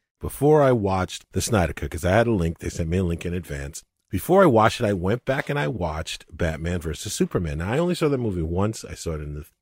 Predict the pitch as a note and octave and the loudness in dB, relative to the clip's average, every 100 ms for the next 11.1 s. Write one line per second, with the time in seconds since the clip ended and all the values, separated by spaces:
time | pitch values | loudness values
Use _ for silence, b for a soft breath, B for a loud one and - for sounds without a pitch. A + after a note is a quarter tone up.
0 | _ - E3+ - D#3+ D#3 A#2+ G2 C3+ - | _ -4 -2 0 -2 0 0 0 -4 -4
1 | G2+ F#2 - A2+ D2+ D#2+ D#2 F#2 E2 - | -6 -6 -4 -4 -4 -10 -8 -8 -8 -6
2 | F#2+ D2+ D#2 D2 F#2 F2+ A2+ C#3 - C3 | -6 -4 -10 -8 -4 -4 -4 -6 -2 -2
3 | A#2+ A#2 - _ _ F#2 G#2 A2 B2 A2 | 0 -4 -8 _ _ -4 -2 0 2 2
4 | G2+ F2 - G#2+ G2 E2 F2 C2 C2 C#2 | 2 -4 -4 -2 -2 -2 -4 -6 -10 -10
5 | C#2 E2 E2 E2+ - D#2+ D2+ - F#2+ F#2 | -8 -4 -2 -4 -4 -8 -8 -6 -4 -4
6 | E2 F2 - E2+ D#2 D2+ D2 D2 _ _ | -4 -10 -10 -12 -12 -12 -12 -14 _ _
7 | _ F2 D2 D2 - A2 F#2+ - - G2 | _ -10 -8 -8 -6 -2 -2 -2 -6 -4
8 | F#2 D#2+ E2 E2 C#2 E2+ E2+ D#2+ D#2+ C#2+ | -4 -4 -6 -8 -4 -4 -4 -6 -10 -12
9 | D2+ E2+ D#2+ E2+ - F2 D#2+ D#2 - _ | -16 -14 -12 -12 -10 -10 -8 -8 -10 _
10 | _ _ _ - F3+ E3+ A#2+ - - - | _ _ _ -4 -4 -4 -6 -10 -12 -10